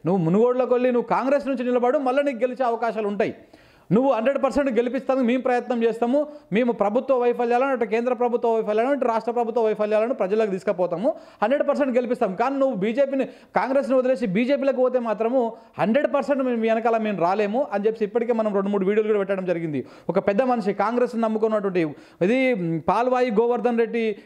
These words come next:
కాలం నుంచి ఉన్నటువంటి ఒక పెద్ద మనిషి మాట్లాడుతూ ఏమన్నాడు? "నీ కోసం కాంగ్రెస్ పార్టీ పుట్టిందా ఈడ? నీ కోసం కాంగ్రెస్ పార్టీని గెలిపించుకున్నావా మేము ఈడ? కాంగ్రెస్ పార్టీ కోసం మేము నిన్ను గెలిపించుకున్నాము. నువ్వు ఇలా పోతే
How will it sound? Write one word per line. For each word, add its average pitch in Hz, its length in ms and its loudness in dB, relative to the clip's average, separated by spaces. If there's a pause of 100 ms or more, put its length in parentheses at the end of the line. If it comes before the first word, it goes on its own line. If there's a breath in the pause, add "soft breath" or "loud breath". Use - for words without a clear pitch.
(120)
కాలం 240 280 2
నుంచి 247 280 2
ఉన్నటువంటి 226 460 0
ఒక 214 120 0
పెద్ద 190 300 -2
మనిషి 262 300 -2
మాట్లాడుతూ 220 460 0
ఏమన్నాడు? 220 480 0 (340 loud breath)
"నీ 202 180 2
కోసం 262 320 2
కాంగ్రెస్ 247 420 0
పార్టీ 220 220 0
పుట్టిందా 180 340 -2
ఈడ? 143 180 0 (340 loud breath)
నీ 214 140 2
కోసం 269 320 2
కాంగ్రెస్ 247 400 0
పార్టీని 226 220 -2
గెలిపించుకున్నావా 185 600 -2
మేము 156 220 -2
ఈడ? 196 100 2 (360 loud breath)
కాంగ్రెస్ 240 420 0
పార్టీ 254 260 0
కోసం 269 320 0
మేము 302 120 0
నిన్ను 262 160 0
గెలిపించుకున్నాము. 190 680 -2 (220 loud breath)
నువ్వు 220 160 4
ఇలా 247 180 2
పోతే 285 640 2